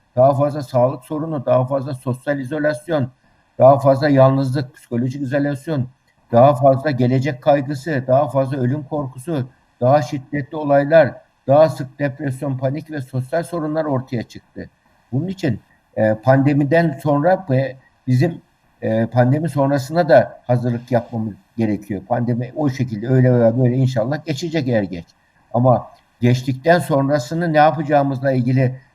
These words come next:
pandemi tedbirini almazsak hiçbir, e, hiçbir pandemi, hiçbir salgın, hiçbir kriz hasar bırakmadan geçmez. En az hasar, e, yak-, olanlar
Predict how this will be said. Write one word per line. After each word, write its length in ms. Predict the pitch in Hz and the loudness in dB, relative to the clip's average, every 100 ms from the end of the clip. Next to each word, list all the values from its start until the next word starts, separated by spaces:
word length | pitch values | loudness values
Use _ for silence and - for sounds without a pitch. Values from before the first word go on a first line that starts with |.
| _ | _
pandemi 600 | - 123 123 135 135 127 | 0 2 2 0 -2 -6
tedbirini 420 | - 127 117 131 135 | -4 -2 0 -2 0
almazsak 540 | 139 180 185 147 127 _ _ - | -2 -4 -4 -4 -6 _ _ -10
hiçbir, 540 | 170 - - 170 127 127 _ _ _ _ | -10 -8 -2 0 0 -6 _ _ _ _
e, 280 | 120 110 113 | -6 -4 -4
hiçbir 380 | 131 190 - 156 | -8 -10 -10 -10
pandemi, 640 | 131 135 139 165 165 208 254 _ _ | -4 -2 -2 -2 -4 -4 -10 _ _
hiçbir 300 | 185 185 - | -12 -10 -10
salgın, 480 | 131 156 135 123 151 | 0 4 4 4 -2
hiçbir 380 | 131 - - 131 | -4 -4 -10 -8
kriz 400 | 156 147 180 - _ _ | -2 -2 -4 -10 _ _
hasar 400 | - 131 165 160 | -4 0 4 4
bırakmadan 580 | 165 170 - 143 165 143 | 4 0 0 -2 -2 0
geçmez. 520 | 135 131 135 117 - _ _ _ _ - | -2 -2 -2 -2 -4 _ _ _ _ -2
En 180 | 202 | 0
az 240 | 190 160 127 | 2 2 0
hasar, 300 | 131 180 160 139 - - | 0 2 2 0 -10 -8
e, 60 | 120 | -4
yak-, 520 | 113 120 135 139 - | -4 -2 -2 -2 -6
olanlar 600 | 131 131 139 139 180 190 | -2 4 4 4 2 0